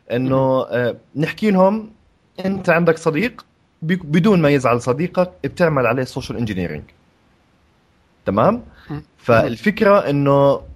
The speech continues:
Speaker 1: بيجي على صديقه أو بيرفع تليفون على صديقه من خلال طبعا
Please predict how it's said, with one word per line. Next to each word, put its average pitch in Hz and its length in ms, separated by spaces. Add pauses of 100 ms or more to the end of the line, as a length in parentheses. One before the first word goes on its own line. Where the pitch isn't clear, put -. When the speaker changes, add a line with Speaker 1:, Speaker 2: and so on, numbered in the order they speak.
(140)
Speaker 1:
بيجي 156 560
على 160 220
صديقه 147 440
أو 123 100
بيرفع 180 320
تليفون 135 580
على 113 160
صديقه 113 540 (360)
من 139 180
خلال 131 400
طبعا 123 320